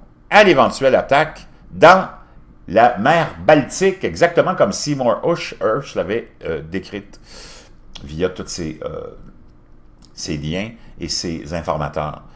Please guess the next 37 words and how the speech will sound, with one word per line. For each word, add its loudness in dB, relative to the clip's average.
et -10
que -2
les 0
responsables -4
américains -6
et -2
occidentaux -6
ont -4
qualifié -6
d'acte -4
effronté -8
et -8
dangereux -6
de -12
sabotage -8
de -14
l'infrastructure -12
énergétique -14
européenne. -10
Le 8
rapport 10
de 10
renseignement 8
européen 6
a 4
été 2
partagé 4
sur 0
la 6
plateforme 2
de 0
chat 0
Discord, 4
prétendument -2
par -4
Jack -4
Teixeira, -6